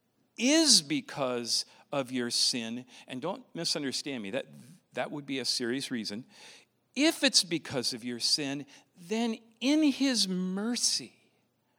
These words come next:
in his graciousness, he will not leave you in the dark about it. God will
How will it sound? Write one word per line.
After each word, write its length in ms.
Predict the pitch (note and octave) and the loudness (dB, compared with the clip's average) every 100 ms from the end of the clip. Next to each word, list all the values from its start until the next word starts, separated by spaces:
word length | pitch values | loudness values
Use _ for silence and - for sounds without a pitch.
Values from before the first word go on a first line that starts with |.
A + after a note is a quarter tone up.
| _ _ _ _ _ _ _ _ _ _ - | _ _ _ _ _ _ _ _ _ _ 0
in 180 | C4 C#4+ | 2 4
his 320 | A#3+ A#3+ F#3+ | 2 0 -2
graciousness, 880 | D#3+ D#3+ - - - E3 - A#2+ - | -4 -6 -4 -2 -2 0 0 0 -4
he 220 | - A3+ | 0 -2
will 180 | F#3+ G#3 | 0 0
not 460 | F#3+ G#3+ C#4 - | 0 0 -2 -4
leave 340 | G3+ A3+ B3+ F#3 | -4 0 0 0
you 180 | E3+ | -2
in 120 | D#3 E3 | -2 -4
the 60 | |
dark 380 | D#3+ F3 D4+ - | -2 2 2 -2
about 340 | D#3+ A2+ G2 | -6 -6 -8
it. 100 | - - _ - - - | -16 -20 _ -20 -20 -2
God 340 | F3 F3+ G3+ | 4 6 6
will 240 | F3+ A3 | 6 4